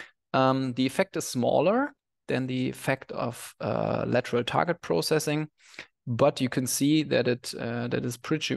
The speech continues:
pretty much, uh, a reversal of polarity that we see over here. So basically that means that the neural system hosts two mechanisms:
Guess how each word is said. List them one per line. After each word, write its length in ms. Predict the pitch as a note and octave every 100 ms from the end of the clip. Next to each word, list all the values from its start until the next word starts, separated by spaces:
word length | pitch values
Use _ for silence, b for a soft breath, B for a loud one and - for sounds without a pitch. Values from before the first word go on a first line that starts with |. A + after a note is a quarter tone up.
| E3+
pretty 180 | - F3
much, 340 | C3 B2+ - -
uh, 280 | A#2 A2+ -
a 100 | A#2+
reversal 640 | B2 A#2+ B2+ B2+ - - -
of 280 | - - - -
polarity 720 | - C#3+ A#2 A#2+ - - -
that 160 | - -
we 80 | -
see 280 | - - -
over 260 | - - -
here. 240 | - - - _ _ _ _ - B B B B B B _ -
So 120 | C3
basically 420 | C#3+ G3 F#3+ F#3
that 180 | E3+ -
means 260 | D3 E3+ -
that 160 | C3+
the 80 | C3
neural 380 | B2 C#3+ F3 C3+
system 720 | - - - A#2+ C3+ F#3+ E3 -
hosts 580 | D3+ D#3+ D#3+ - - -
two 360 | - G3 G#3+ G3+
mechanisms: 720 | C3 D3+ C3 A2+ - - -